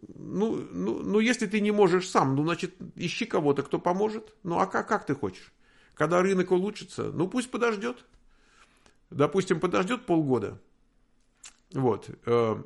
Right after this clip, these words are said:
значит, каждые полгода он, значит, работа в I T, ну, скромненько, допустим, он там начинающий тестировщик, там семьдесят тысяч в год. Значит, за полгода тридцать пять тысяч он не получит.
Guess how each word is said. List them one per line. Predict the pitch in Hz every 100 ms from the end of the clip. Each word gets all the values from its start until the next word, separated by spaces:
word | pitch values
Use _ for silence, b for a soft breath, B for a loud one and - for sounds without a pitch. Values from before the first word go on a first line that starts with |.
| -
значит, | 113 120 127
каждые | 208 196 165 175
полгода | 185 175 196 220 131 127 127
он, | 160 170 -
значит, | - 143 139
работа | 156 175 175
в | 160
I | 170
T, | 240
ну, | 233
скромненько, | 226 208 165 131 123
допустим, | 127 - 143 135
он | 127 123
там | 113 B B B B
начинающий | 131 127 156 156 143 147
тестировщик, | - 123 123 107 98 - -
там | 104 98
семьдесят | 156 151 127 -
тысяч | 123 113
в | 98
год. | 101 98 B B B B B -
Значит, | 120 113 127 113
за | 120 139
полгода | 143 196 196 170
тридцать | 190 247 -
пять | 214 -
тысяч | 220 -
он | 165
не | 170
получит. | 135 120 113 - -